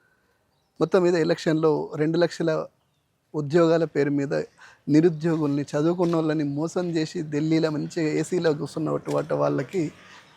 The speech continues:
సెగ తలిగేలా, ఒక ఉద్యమ స్ఫూర్తిని నింపేలా, "ఇరవై తొమ్మిది రాష్ట్రాలలో మీరు ఏమన్నా చేయరు కానీ నా తెలంగాణ విషయంలో మీరు ఆడే డ్రామాలు పనిచేయని"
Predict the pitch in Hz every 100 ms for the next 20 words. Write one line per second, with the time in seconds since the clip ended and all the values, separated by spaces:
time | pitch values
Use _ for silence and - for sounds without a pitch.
0 | - - 170 185 196 185 170 156 147 156
1 | - - - - - - - 160 175 151
2 | 151 196 185 180 - 175 196 208 180 156
3 | - 156 147 147 - - - - - -
4 | 151 170 165 - 156 156 151 151 - 190
5 | 170 165 156 143 139 143 180 175 165 160
6 | 151 170 165 151 160 160 185 180 165 160
7 | 165 156 156 147 143 147 147 139 143 165
8 | 160 - 151 165 170 147 135 226